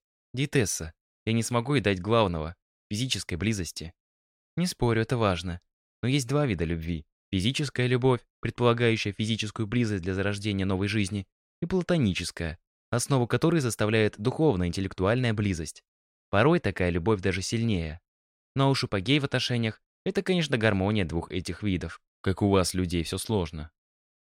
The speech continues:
Я даже не человек, а пятое сознание представителя Сеймос.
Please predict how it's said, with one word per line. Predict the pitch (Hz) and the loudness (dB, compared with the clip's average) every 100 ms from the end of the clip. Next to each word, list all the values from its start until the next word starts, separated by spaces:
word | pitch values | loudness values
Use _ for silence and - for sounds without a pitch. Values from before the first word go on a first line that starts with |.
| _ - | _ -4
Я | 147 | 0
даже | 156 156 | 2 2
не | 147 | 0
человек, | - 151 147 - | 0 0 0 0
а | |
пятое | - 101 101 | 0 0 0
сознание | 95 87 117 139 120 | -2 -2 -2 -2 -4
представителя | 82 - 85 80 87 | -4 -2 -2 -2 -4
Сеймос. | 87 104 87 80 - | -2 0 0 -2 -8